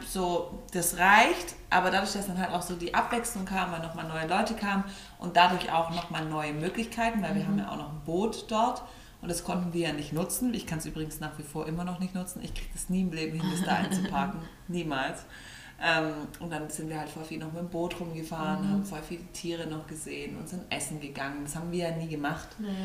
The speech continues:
Speaker 1: Und dadurch hat sich's nochmal voll verändert und es war dann wie nochmal so ein zweiter Urlaub.
Speaker 2: Mhm.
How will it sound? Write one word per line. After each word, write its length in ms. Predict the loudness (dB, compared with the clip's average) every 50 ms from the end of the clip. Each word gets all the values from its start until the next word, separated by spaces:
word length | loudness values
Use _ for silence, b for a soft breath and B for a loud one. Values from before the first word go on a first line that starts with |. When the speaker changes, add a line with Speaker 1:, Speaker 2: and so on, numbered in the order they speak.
| -6 -6 -8 -10
Speaker 1:
Und 120 | -4 0
dadurch 220 | 2 2 2 2 0
hat 140 | -2 -2
sich's 120 | -4 -6 -6
nochmal 220 | -6 -4 -4 -4 -2
voll 200 | 0 0 0 0
verändert 420 | 0 0 0 2 2 2 2 2
und 80 | 0 -2
es 140 | -6 -4 -2
war 140 | 0 0 0
dann 180 | 0 -2 -2
wie 120 | -2 0 0
nochmal 420 | 0 -2 -2 -2 -2 -2 -2 0
so 100 | 0 -2 -4
ein 120 | -4 -4
zweiter 480 | -6 -4 2 4 4 4 4 2 -2 -4
Urlaub. 440 | -4 -4 -2 0 2 2 2 2 0 -6 -6
Speaker 2:
Mhm. 360 | -4 -2 -2 0 0 0 0